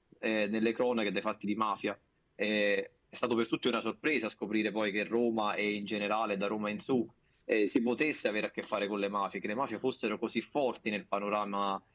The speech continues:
eh, politico, economico, sociale dei territori. E secondo me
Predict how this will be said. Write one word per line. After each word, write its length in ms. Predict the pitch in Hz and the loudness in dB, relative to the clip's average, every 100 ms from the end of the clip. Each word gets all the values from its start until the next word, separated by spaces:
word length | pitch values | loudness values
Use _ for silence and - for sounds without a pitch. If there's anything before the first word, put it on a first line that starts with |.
| _ - | _ -2
eh, 200 | 104 101 | 0 0
politico, 640 | 101 107 135 120 113 107 | -2 0 2 2 0 0
economico, 720 | 101 101 113 131 113 104 101 | 0 0 0 0 0 -2 -4
sociale 640 | 110 101 113 104 101 98 101 | -2 0 0 2 2 2 0
dei 160 | 107 | -2
territori. 640 | 104 98 104 104 95 95 - _ _ | -2 -2 0 0 0 -2 -6 _ _
E 320 | - 120 113 | -2 2 2
secondo 480 | 113 - 117 127 127 | 2 0 0 0 0
me 340 | 131 147 151 | 0 0 -2